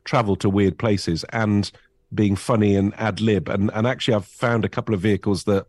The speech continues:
might just work, which unfortunately I can't tell you about, but,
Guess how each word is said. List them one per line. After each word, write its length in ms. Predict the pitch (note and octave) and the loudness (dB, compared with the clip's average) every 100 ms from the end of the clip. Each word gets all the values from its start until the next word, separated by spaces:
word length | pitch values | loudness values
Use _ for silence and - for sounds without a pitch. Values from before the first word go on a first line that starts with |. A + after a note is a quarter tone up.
| _ - _ _ | _ -20 _ _
might 260 | G#2+ C3+ - | 0 0 0
just 260 | A2+ - | -4 0
work, 320 | A#2 G#2+ E2 | 0 0 0
which 140 | - G2 | -6 -4
unfortunately 460 | G2 - - G#2 | -4 -4 -4 -4
I 20 | - | -4
can't 160 | A2+ | -6
tell 160 | - A2+ | -2 0
you 60 | |
about, 300 | F2+ F2 E2+ - | 0 -2 -6 -4
but, 180 | G2+ | -4